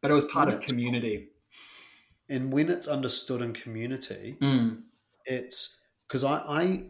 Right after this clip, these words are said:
Speaker 2: I find I, I noticed this, um, remember Jesus saying, "Where any two or three of you are gathered, there I am in the midst of thee."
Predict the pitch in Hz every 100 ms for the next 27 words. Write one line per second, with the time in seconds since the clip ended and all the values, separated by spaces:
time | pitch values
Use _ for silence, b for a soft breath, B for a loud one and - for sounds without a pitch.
0 | - 147 151 - 170 139 117 113 110 -
1 | 127 127 127 160 - 113 - - - 113
2 | 107 104 120 165 151 113 120 113 113 -
3 | 117 113 113 120 117 110 - 120 104 -
4 | 113 107 98 107 104 101 95 110 107 101
5 | 95 104 104 104 104 101 104 101 - 101
6 | 101 107 104 117